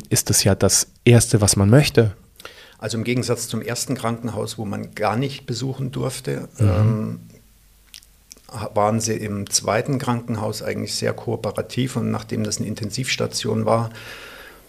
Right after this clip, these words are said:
Speaker 2: ähm, gab's keine festen Besuchszeiten.
Speaker 1: Okay.
Speaker 2: Und sie haben auch, sie waren sehr einfühlsam.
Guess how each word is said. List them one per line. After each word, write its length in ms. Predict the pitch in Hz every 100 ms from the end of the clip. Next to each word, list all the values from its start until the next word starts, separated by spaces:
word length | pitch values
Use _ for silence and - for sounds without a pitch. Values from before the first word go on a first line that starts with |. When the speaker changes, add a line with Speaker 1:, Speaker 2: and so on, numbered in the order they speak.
| - - _ - 110
Speaker 2:
ähm, 560 | 104 104 104 104 101
gab's 300 | 98 101 -
keine 260 | - 107 104
festen 440 | - 104 - 92
Besuchszeiten. 960 | 101 - 117 110 - - - - - -
Speaker 1:
Okay. 360 | 113 - 101 117 - _
Speaker 2:
Und 300 | 117 104 104
sie 260 | - - 101
haben 220 | 110 113
auch, 220 | 107 - -
sie 180 | -
waren 160 | 107 104
sehr 320 | - 120 120
einfühlsam. 720 | 123 127 - 131 - 123 131